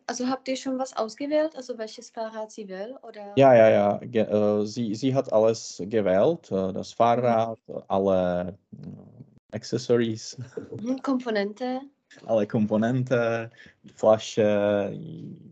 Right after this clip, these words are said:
Speaker 2: äh,
Speaker 1: Mhm.
Speaker 2: ja. Das, das Fahrrad, äh, mm, kost-, äh, kostet, äh, vierhundert Euro und die
Speaker 1: Mhm.
Speaker 2: Komponenten, äh,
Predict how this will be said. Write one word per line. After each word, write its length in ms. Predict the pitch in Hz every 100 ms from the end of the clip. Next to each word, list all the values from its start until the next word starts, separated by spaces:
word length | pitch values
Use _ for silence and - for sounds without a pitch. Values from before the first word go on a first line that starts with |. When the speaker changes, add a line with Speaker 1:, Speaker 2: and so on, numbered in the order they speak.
| -
Speaker 2:
äh, 240 | - - -
Speaker 1:
Mhm. 400 | 226 233 247 285 _ _ _ _ -
Speaker 2:
ja. 300 | 95 90 101 _ _ _ -
Das, 280 | 107 - -
das 220 | 110 113
Fahrrad, 680 | - 107 113 120 120 120 -
äh, 460 | 85 101 101 101 104 - _ -
mm, 320 | 98 95 98 98 _ _
kost-, 840 | - 104 104 101 - - - -
äh, 540 | - 98 95 101 101 98 - _ _ _
kostet, 580 | - 117 - 110 101 -
äh, 320 | 95 92 92 - - _
vierhundert 1000 | _ _ _ _ - 127 107 123 117 107
Euro 560 | - 98 104 127 151 156
und 340 | - 107 107 98
die 100 | 98
Speaker 1:
Mhm. 80 |
Speaker 2:
Komponenten, 1200 | - 107 101 104 104 104 101 107 104 104 104 104 - _ _ _ -
äh, 560 | - 92 92 90 90